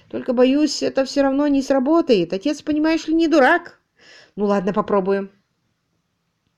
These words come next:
Он заговорил в трубку, потом расслабился и доложил об успехах. «Пошла говорить. Однако я сомневаюсь, что очень сильно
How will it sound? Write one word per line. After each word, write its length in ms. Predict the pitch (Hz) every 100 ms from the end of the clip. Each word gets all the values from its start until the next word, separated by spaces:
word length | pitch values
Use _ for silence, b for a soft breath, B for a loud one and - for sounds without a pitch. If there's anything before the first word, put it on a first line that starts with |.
| _ _ _ _ _ -
Он 200 | 302 262
заговорил 420 | 247 233 226 214
в 100 | -
трубку, 440 | - 349 381 -
потом 280 | 269 240 226
расслабился 680 | 208 208 262 320 294 285 -
и 180 | - 185
доложил 500 | 180 165 165 302 -
об 160 | 180 185
успехах. 640 | - - 165 160 - _ _ _ _ _ _ _ -
«Пошла 540 | 190 - 190 240 349 - _
говорить. 680 | 185 175 233 196 170 - - _ _ _ _ _ _
Однако 380 | 214 240 269 240
я 180 | 220
сомневаюсь, 760 | 190 202 196 190 196 160 156 -
что 300 | - - 185
очень 440 | - 359 - 254 226
сильно 580 | - 214 185 175 170